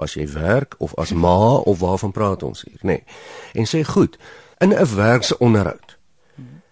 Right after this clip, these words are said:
sê vir my, almal van julle, en jy vra soveel moontlik as mense,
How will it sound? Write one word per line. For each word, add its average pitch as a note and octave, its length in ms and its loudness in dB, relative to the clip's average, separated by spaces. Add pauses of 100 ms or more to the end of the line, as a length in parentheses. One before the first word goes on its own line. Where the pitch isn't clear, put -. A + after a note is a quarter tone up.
(140)
sê G3+ 380 2
vir G3 240 2
my, G2+ 320 0
almal A#2 320 0
van G#2+ 220 -2
julle, E2+ 220 -2
en F#2+ 140 -2
jy F#2+ 120 -2
vra A#2+ 240 -2
soveel D3+ 720 2
moontlik G#2+ 540 0
as F2 160 -4
mense, D#2 400 -2